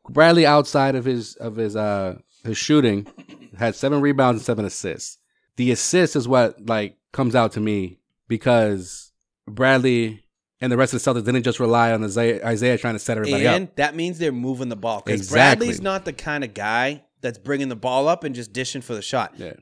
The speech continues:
Speaker 2: Those assists are coming
Speaker 1: He's looking
Speaker 2: in
Speaker 1: for the better,
Speaker 2: ball
Speaker 1: he's looking for the
Speaker 2: movement.
Speaker 1: better shot.
Speaker 2: Exactly,
Speaker 1: Looking for the
Speaker 2: exactly.
Speaker 1: better shot, exactly.
Speaker 2: 'Cause
Speaker 1: So
Speaker 2: we know Bradley can't dribble and he can't run the <laughs> offense. So it's not like he's,
Speaker 1: <laughs>
Speaker 2: he's not, uh, you know,
Speaker 1: And he,
Speaker 2: doing
Speaker 1: and,
Speaker 2: this
Speaker 1: and,
Speaker 2: Rondo
Speaker 1: and he,
Speaker 2: out there
Speaker 1: and he
Speaker 2: and just
Speaker 1: knows
Speaker 2: getting those
Speaker 1: that.
Speaker 2: assists.
Speaker 1: And he
Speaker 2: Yes.
Speaker 1: knows that. He's
Speaker 2: Right.
Speaker 1: aware
Speaker 2: So
Speaker 1: of that.
Speaker 2: he's in the corner, he's making that one extra pass, and that's going for the,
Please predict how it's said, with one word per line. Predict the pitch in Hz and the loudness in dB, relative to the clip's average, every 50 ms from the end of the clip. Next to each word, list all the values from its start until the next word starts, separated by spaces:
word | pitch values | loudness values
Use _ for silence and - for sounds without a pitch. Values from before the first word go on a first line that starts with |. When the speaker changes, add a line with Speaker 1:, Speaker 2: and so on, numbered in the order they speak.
| _ | _
Speaker 2:
Those | 117 113 143 175 220 254 294 | -8 -2 2 2 2 2 2
assists | 269 - - 247 240 - 175 | -2 -4 -6 -6 -6 -6 -10
are | - | -10
coming | - - - 185 185 180 151 135 123 110 | -6 -2 0 0 0 0 -2 -2 -4 -6
Speaker 1:
He's | 113 | 0
looking | 120 147 151 147 135 | 4 4 6 6 4
Speaker 2:
in | 135 | 4
Speaker 1:
for | 156 | 6
the | 135 147 | 6 8
better, | 156 135 123 123 | 8 8 8 8
Speaker 2:
ball | |
Speaker 1:
he's | 113 113 | 6 6
looking | 139 151 139 127 | 6 6 6 6
for | - | 6
the | 131 117 | 4 4
Speaker 2:
movement. | 113 120 117 | 6 6 4
Speaker 1:
better | 110 | 6
shot. | 127 170 160 131 | 6 6 6 8
Speaker 2:
Exactly, | 131 135 135 135 - - 98 92 | 8 6 4 2 0 -2 -8 -6
Speaker 1:
Looking | 120 131 135 | -4 -2 2
for | 113 | 4
the | 139 131 | 4 4
Speaker 2:
exactly. | 123 | 4
Speaker 1:
better | 120 123 117 - | 2 0 0 0
shot, | - 139 113 | 2 0 0
exactly. | 104 107 123 139 120 - - | 0 0 0 -2 -2 -2 -2
Speaker 2:
'Cause | 170 165 | -2 0
Speaker 1:
So | 131 120 104 | 0 0 0
Speaker 2:
we | 185 202 233 233 | 0 0 0 2
know | 233 233 214 | 2 2 2
Bradley | 175 185 185 185 180 160 | 4 4 4 4 2 0
can't | 147 - 170 160 143 | -4 -4 -4 -4 -2
dribble | 131 165 156 117 104 107 113 - _ _ _ _ _ | 0 0 -2 -2 -4 -8 -10 -12 _ _ _ _ _
and | - 139 | -10 -8
he | 139 | -6
can't | - - 185 175 160 | -2 0 0 0 0
run | 165 160 151 | -2 -2 -4
the | 143 - | -2 0
<laughs> | 180 170 165 | 2 2 2
offense. | 147 - 123 113 110 - | 0 -2 -4 -6 -4 -2
So | 156 156 175 | 0 2 2
it's | 196 190 - 185 | 2 2 0 0
not | 196 208 202 | 0 0 2
like | 196 180 165 160 | 2 0 0 0
he's, | 175 190 185 175 147 - 143 135 - - | -2 -2 -2 -2 -2 -4 -6 -6 -4 -4
Speaker 1:
<laughs> | 139 117 - | -4 -2 0
Speaker 2:
he's | 202 233 247 214 | 0 0 0 2
not, | 226 233 226 226 208 | 2 2 4 4 4
uh, | 214 202 185 185 - | 2 2 0 0 -2
you | 208 | 0
know, | 202 185 170 156 139 113 - | 2 2 2 0 -2 0 4
Speaker 1:
And | - 147 | 6 6
he, | 156 | 6
Speaker 2:
doing | 190 180 | 8 6
Speaker 1:
and, | |
Speaker 2:
this | 160 | 6
Speaker 1:
and, | 170 170 | 6 6
Speaker 2:
Rondo | 170 165 170 185 180 165 | 8 8 8 8 8 8
Speaker 1:
and | 151 147 | 8 8
he, | 151 | 8
Speaker 2:
out | 147 143 | 8 8
there | - 147 | 6 6
Speaker 1:
and | 139 135 | 8 8
he | 147 | 8
Speaker 2:
and | 143 | 8
just | |
Speaker 1:
knows | 143 131 117 | 8 8 8
Speaker 2:
getting | - 147 | 6 4
those | - 139 120 | 2 0 -2
Speaker 1:
that. | 131 | -4
Speaker 2:
assists. | 123 - 165 135 120 113 | -4 -2 0 0 0 4
Speaker 1:
And | 123 | 6
he | 269 269 | 6 6
Speaker 2:
Yes. | 180 117 | 6 4
Speaker 1:
knows | 85 | 0
that. | 87 78 71 69 - | -2 -8 -10 -12 -12
He's | - - | -4 0
Speaker 2:
Right. | 277 294 208 120 | 2 2 4 4
Speaker 1:
aware | 113 110 98 | 2 2 2
Speaker 2:
So | - | 0
Speaker 1:
of | 90 | -2
that. | 90 87 - - - | -4 -8 -8 -2 0
Speaker 2:
he's | 240 269 262 | 2 4 4
in | 285 254 | 4 4
the | 233 | 4
corner, | 240 - 220 226 220 208 | 4 4 2 2 2 0
he's | 190 185 165 180 | -2 -4 -2 0
making | 202 190 196 208 | 0 0 0 0
that | 190 175 160 | -2 -2 -2
one | 170 175 | -2 -2
extra | 170 165 - - 156 | -2 -4 -4 -8 -10
pass, | 139 - 160 147 135 110 - - | -4 0 0 2 2 0 -2 -6
and | 123 123 | -8 -8
that's | 117 - | -10 -8
going | - 127 123 120 113 | -8 -8 -8 -8 -10
for | - 117 110 | -10 -12 -12
the, | 107 101 | -12 -12